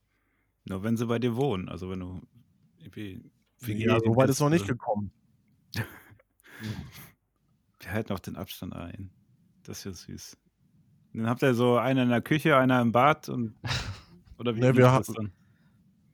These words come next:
Speaker 2: Ja, wir hatten halt eine Runde Gruppensex und dann ist wieder, äh, mal
Speaker 1: <laughs>
Speaker 2: Desinfektionsmittel und dann ist es auch wieder okay, ne?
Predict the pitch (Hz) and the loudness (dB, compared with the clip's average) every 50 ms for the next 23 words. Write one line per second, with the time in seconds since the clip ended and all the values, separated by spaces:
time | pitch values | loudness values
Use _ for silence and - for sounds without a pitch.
0 | _ - 98 95 101 98 90 82 104 95 85 - - 147 104 98 92 95 107 - | _ -10 -2 0 0 0 0 -2 -6 -12 -14 -16 -14 -6 -2 0 0 2 0 0
1 | 107 101 104 107 95 98 95 107 101 98 92 - 135 - - 117 - - 135 135 | 2 4 4 4 4 2 2 2 2 2 2 2 2 2 2 0 -2 2 2 2
2 | 135 - - 123 117 113 113 120 117 113 117 123 113 117 113 110 110 104 - 117 | 2 0 -2 -2 0 0 0 0 0 -4 -4 -2 2 4 4 4 4 2 0 -4
3 | 107 - 101 98 98 104 101 98 98 107 101 - 117 107 113 101 - - - 107 | -4 -2 0 2 2 4 2 2 2 0 2 2 2 2 2 -2 -2 -2 0 0
4 | 113 113 - 120 120 120 127 139 131 127 123 120 120 113 117 127 135 127 127 139 | 0 0 0 0 0 2 2 2 2 2 2 2 0 0 -2 -2 -2 -2 -2 0
5 | 131 127 123 120 123 - - - 170 127 92 98 120 123 | 0 0 0 0 -2 -4 -6 -6 -4 -2 -2 -2 -4 -6